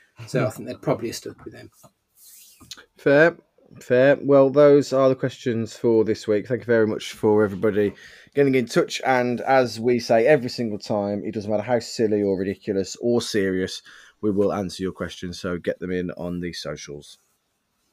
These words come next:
Speaker 1: That's super. Thank you very much. Uh, Hot Take Corner.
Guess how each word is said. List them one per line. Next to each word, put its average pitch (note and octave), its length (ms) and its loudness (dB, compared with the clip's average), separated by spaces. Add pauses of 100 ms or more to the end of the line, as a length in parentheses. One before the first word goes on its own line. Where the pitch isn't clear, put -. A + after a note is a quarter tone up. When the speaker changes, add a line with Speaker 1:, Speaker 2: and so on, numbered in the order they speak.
(400)
Speaker 1:
That's F3 180 0
super. G#3 360 10
Thank G3+ 280 4
you G3 60 10
very F#3 260 6
much. G#3 440 -2
Uh, F#3+ 280 4
Hot G3+ 140 -2
Take F#3+ 260 2
Corner. F3+ 500 4